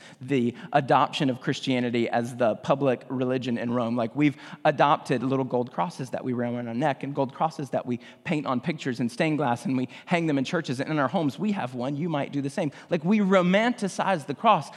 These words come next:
but in its essence, the cross is not romantic. The cross is fully barbaric. You and I are the ones that deserved it, and Christ willingly in endured it.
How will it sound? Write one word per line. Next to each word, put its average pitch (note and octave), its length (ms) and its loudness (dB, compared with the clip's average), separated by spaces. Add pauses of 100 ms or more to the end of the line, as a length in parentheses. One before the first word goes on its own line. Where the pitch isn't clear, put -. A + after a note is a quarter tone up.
(140)
but F3+ 200 6
in A#3+ 240 8 (100)
its A3 280 4 (100)
essence, F#3+ 440 2
the - 120 -6
cross G3 400 4
is D#3+ 180 0 (240)
not G3 380 4
romantic. C#3+ 580 0
The D#3 60 -2
cross F3+ 380 2
is D#3+ 260 2 (160)
fully A#3+ 460 4
barbaric. C#3+ 600 4
You A3 280 2
and F#3 100 2
I A#3 240 6
are F3+ 160 2
the E3 100 2
ones E3 340 0
that D3 260 2
deserved D#3 560 2
it, C#3+ 200 0
and D3+ 160 2
Christ G3 540 0 (200)
willingly D#3+ 840 4 (100)
in D#3 360 0 (360)
endured D3 320 0
it. E2+ 160 -4